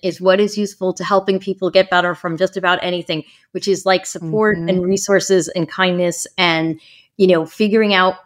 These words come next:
Speaker 1: why people, you know, you started with this, like, this idea that, like, you know, people take drugs for reasons. Why? What is this doing for them? Or what were they
Speaker 2: Yeah.
Speaker 1: trying to get from it? Maybe they're no longer getting
Speaker 2: Yep.
Speaker 1: it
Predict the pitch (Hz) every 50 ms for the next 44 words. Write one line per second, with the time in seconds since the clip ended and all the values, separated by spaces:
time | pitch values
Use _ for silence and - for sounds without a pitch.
0 | _ 147 147 156 170 170 196 202 208 202 202 196 - - 180 185 - 175 165 156
1 | 160 - - 175 170 165 156 175 196 196 - - 214 180 180 170 165 165 175 165
2 | 160 175 160 - - 175 165 156 - - 175 160 - 185 175 165 156 180 180 180
3 | 175 160 165 170 - - 170 160 156 156 - - 175 160 147 - - 196 - 175
4 | - 185 185 175 - - 185 190 185 - - 196 180 185 202 202 165 147 - 156
5 | - _ _ _ _ _ _ _ 151 147 156 196 208 214 220 196 175 165 160 165
6 | 165 - _ _ _ _ _ 165 165 170 180 202 214 226 247 226 220 240 226 214
7 | - - 220 226 240 240 220 214 - 175 156 156 156 151 151 151 - _ _ _
8 | - 214 180 165 196 226 220 254 214 202 196 185 160 151 160 160 208 208 220 214
9 | 190 175 - - 165 156 156 151 - - - 147 147 160 165 - 185 185 175 175
10 | 170 170 175 180 180 170 165 165 170 160 170 165 143 - 170 165 170 180 - -
11 | _